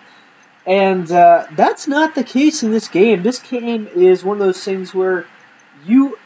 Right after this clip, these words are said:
eventually, at about wave forty-five, you have to have all the crowns to unlock, um, I'll go ahead and show you what this thing is. It looks like, oh wait,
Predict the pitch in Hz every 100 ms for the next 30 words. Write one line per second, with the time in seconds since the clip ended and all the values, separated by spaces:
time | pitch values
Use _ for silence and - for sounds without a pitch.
0 | - 180 190 220 - 240 202 175 160 143
1 | 131 143 160 190 - 185 180 - 180 175
2 | 180 175 _ _ 165 208 208 - 180 185
3 | - 180 175 165 160 143 - 151 135 110
4 | - - - 180 180 175 170 170 170 -
5 | - 151 156 151 147 147 175 175 165 135
6 | - 165 147 143 143 139 - 143 143 139
7 | 165 247 - 269 180 - _ _ _ _
8 | _ _ _ _ - 175 170